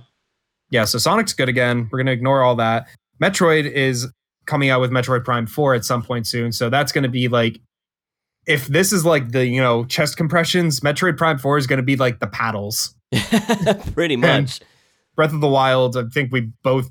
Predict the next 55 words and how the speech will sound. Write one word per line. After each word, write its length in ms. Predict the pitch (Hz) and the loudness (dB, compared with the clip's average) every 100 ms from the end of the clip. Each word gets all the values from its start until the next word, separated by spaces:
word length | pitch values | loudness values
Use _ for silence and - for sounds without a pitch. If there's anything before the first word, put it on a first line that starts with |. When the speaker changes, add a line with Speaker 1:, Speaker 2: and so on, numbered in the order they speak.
| - | -6
Speaker 1:
have 160 | 135 113 | -6 -2
talked 240 | 147 127 | -2 0
about 180 | 139 131 | -2 0
that 220 | 123 127 | -2 -2
game, 160 | 131 123 | -2 -2
like, 160 | 113 101 _ - | -4 -8 _ -6
a 80 | |
lot. 580 | 123 117 107 110 110 - _ _ _ _ _ | -6 -8 -6 -4 -4 -8 _ _ _ _ _
Speaker 2:
Yeah, 200 | 58 80 | -14 -6
Speaker 1:
It's 100 | 131 | -4
Speaker 2:
probably 300 | 123 151 151 | 2 2 2
Speaker 1:
just 260 | 110 110 104 | 0 -2 0
Speaker 2:
not 160 | 135 104 - - - | 0 0 -6 -14 -4
Speaker 1:
absolute- 340 | 240 - 127 | 0 2 2
Speaker 2:
enough. 220 | - - - | 2 2 0
<laughs> 40 | |
Speaker 1:
<laughs> 0 | |
It's 120 | 247 | 0
absolutely 460 | 220 156 143 135 127 | 2 2 0 2 0
fantastic. 680 | 123 107 117 107 110 120 135 | -2 -4 -2 -2 -2 -2 -2
I 80 | 120 113 _ 110 | -2 -8 _ -4
love 180 | 110 | -2
it. 140 | 110 107 | -2 0
Mario 340 | 117 151 131 | 2 2 4
Odyssey, 480 | 117 117 117 - 107 | 2 2 0 -4 -6
God, 300 | 120 117 113 | 0 0 2
it's 200 | 107 - _ | -2 -10 _
so 420 | - - - 139 120 | -4 -2 0 -2 -2
much 220 | 101 - | -4 -4
fun. 320 | 117 107 110 | -4 -4 -4
Speaker 2:
That, 280 | 117 110 107 | -4 -6 -4
that 80 | 123 | -2
one 80 | 131 | -2
was 140 | 107 | -4
also 380 | 92 104 101 92 | -4 -6 -8 -10
a 100 | 101 | -10
solid 480 | 101 - 131 123 90 | -12 -10 -8 -8 -8
game. 340 | 101 95 82 92 | -10 -10 -14 -14
Like, 120 | 101 | -14
so 300 | - 226 254 | -6 0 2
many 300 | 208 208 135 | 2 -2 -4
solid 640 | - - 143 180 175 123 | -6 -10 -4 -2 -2 -4
quality 360 | - 123 143 120 | -6 -4 -4 -4
games 260 | 101 104 110 | -6 -6 -8
Speaker 1:
Yeah. 20 | |
Speaker 2:
this 160 | 90 - | -12 -16
year. 140 | 85 | -2
Speaker 1:
There's 160 | 175 185 | 0 2
ju-, 80 | 196 | 2
there's 240 | 202 233 | 2 2
just 220 | 277 - | 2 0
so 120 | 175 | 0
much 360 | 175 143 147 - | 0 0 0 -2
that, 80 | 139 | 0
like, 220 | 127 113 | 0 -2